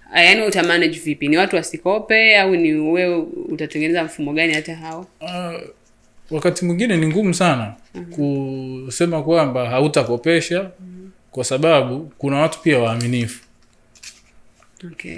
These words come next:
Speaker 2: Kwa sasa kabla ya kufikia kumwamini mtu,
Speaker 1: Mhm.
Speaker 2: lazima ufahamiane na hao watu na ujue tabia za watu.
Speaker 1: Mhm.
Speaker 2: Ah, kwa sababu watu wengine,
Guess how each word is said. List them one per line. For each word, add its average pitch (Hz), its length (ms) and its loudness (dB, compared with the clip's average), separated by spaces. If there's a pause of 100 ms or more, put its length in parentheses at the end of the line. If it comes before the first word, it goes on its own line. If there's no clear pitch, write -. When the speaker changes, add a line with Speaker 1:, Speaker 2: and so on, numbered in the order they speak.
(120)
Speaker 2:
Kwa 170 140 0
sasa 180 260 2
kabla 180 300 2
ya 143 80 2
kufikia 156 460 -2
kumwamini 139 840 -2
mtu, 143 340 -4
Speaker 1:
Mhm. 131 360 -14
Speaker 2:
lazima 180 560 -6 (840)
ufahamiane 143 760 0 (500)
na 120 120 -6
hao 135 220 -2
watu 107 320 -8 (840)
na 120 140 -4
ujue 143 280 2
tabia 147 400 0
za 156 340 0 (140)
watu. 117 360 -8 (240)
Speaker 1:
Mhm. 185 500 -14 (800)
Speaker 2:
Ah, 127 560 -8
kwa 131 120 -2
sababu 160 320 2
watu 143 220 0
wengine, 139 580 0